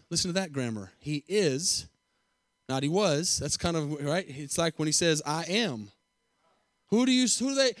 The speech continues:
who do I tell them that you are? He says, "Tell them that I am." I is.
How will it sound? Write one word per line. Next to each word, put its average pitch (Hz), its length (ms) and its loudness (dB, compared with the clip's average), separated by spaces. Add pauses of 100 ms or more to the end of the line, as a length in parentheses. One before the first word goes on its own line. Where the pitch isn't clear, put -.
(100)
who 277 160 6
do 285 140 6
I 254 100 6
tell 269 260 10
them 254 140 2
that 240 240 4
you 247 160 2
are? 185 400 2
He 190 140 -4
says, 196 260 -2
"Tell 240 180 4
them 240 160 -2
that 220 140 2
I 214 200 0
am." 170 460 -4 (2750)
I 175 180 0
is. 196 600 4